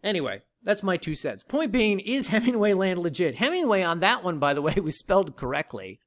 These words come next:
Arr! All right, people. Anyway, uh, special thanks to all the people who bought land from us this past week in Rio Arriba County. Derek, returning customer Derek, and his whole family.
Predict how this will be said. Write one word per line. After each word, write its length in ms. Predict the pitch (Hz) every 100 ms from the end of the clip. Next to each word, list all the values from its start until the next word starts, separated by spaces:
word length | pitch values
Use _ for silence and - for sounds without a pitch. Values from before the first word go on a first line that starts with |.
| _ _
Arr! 640 | - 392 415 370 - - - - - - - - 170 - -
All 180 | 180 269
right, 200 | 185 -
people. 280 | 135 123
Anyway, 340 | 127 277 208 156
uh, 220 | 165 175
special 360 | 170 277 240 175
thanks 220 | 208 190
to 80 | 202
all 40 |
the 80 | 165
people 200 | 190 156
who 40 |
bought 200 | 143 135
land 220 | 135 165
from 100 | 156
us 80 | 151
this 100 | 131
past 340 | - 160 156 -
week 280 | 156 151
in 300 | - 262 220
Rio 200 | 170 240
Arriba 220 | 185 190 135
County. 340 | - 208 190
Derek, 480 | 120 165 196 196 196
returning 320 | - 185 180
customer 360 | 180 180 110 110 -
Derek, 420 | 170 196 196 - - - _ -
and 120 | 151
his 120 | 143
whole 200 | 247 330
family. 680 | - 185 254 226 117 117